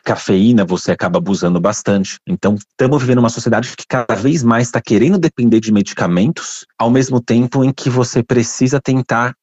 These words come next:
diminuir o abuso crônico dessas medicações, porque elas estão sendo muito deletérias pra saúde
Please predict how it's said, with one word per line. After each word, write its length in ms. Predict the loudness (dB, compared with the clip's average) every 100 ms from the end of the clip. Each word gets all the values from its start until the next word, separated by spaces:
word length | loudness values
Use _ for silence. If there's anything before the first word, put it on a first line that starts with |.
| -8
diminuir 560 | 0 2 4 4 4 4
o 80 |
abuso 400 | 0 2 0 0
crônico 320 | -2 0 0 0
dessas 180 | -2
medicações, 480 | -2 -2 -2 -2 -4
porque 240 | -4 -2 0
elas 200 | 0 -2
estão 500 | -8 -6 -2 0 -2
sendo 380 | 0 0 4
muito 260 | 2 0 0
deletérias 560 | 0 0 2 0 0 -2
pra 160 | -6
saúde 540 | -2 0 2 2 0